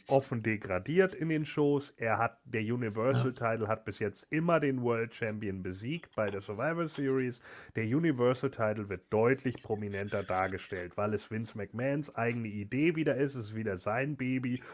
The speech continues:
Speaker 1: und es ist das Neuere und er hat gemerkt, dass es einen Backlash von den Fans gab, die den Titel nämlich scheiße fanden und auch nicht ernst genommen haben.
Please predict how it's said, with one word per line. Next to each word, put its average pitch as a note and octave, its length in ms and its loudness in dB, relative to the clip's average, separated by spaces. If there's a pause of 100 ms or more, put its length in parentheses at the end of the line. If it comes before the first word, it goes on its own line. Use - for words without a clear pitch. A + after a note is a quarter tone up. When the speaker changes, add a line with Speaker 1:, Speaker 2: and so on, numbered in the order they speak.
(120)
Speaker 1:
und B2 100 0
es A2+ 100 -4
ist - 160 -10
das A2 200 -2
Neuere C3 480 4
und A#2+ 100 0
er A2 80 2
hat A#2 180 0
gemerkt, A2 440 -2
dass B2+ 100 -2
es - 140 -10
einen G2+ 100 -6
Backlash C3 420 2
von A#2+ 180 -4
den G#2+ 120 -4
Fans A2+ 400 -2
gab, B2 220 2
die A2 100 -6
den G#2 180 -6
Titel A2+ 260 -6
nämlich F#2+ 260 -8
scheiße D3 420 -4
fanden D3+ 380 -2
und G#2+ 100 -6
auch A2+ 80 -2
nicht A2+ 240 -8
ernst C#3+ 320 -4
genommen C3+ 320 0
haben. B2+ 300 0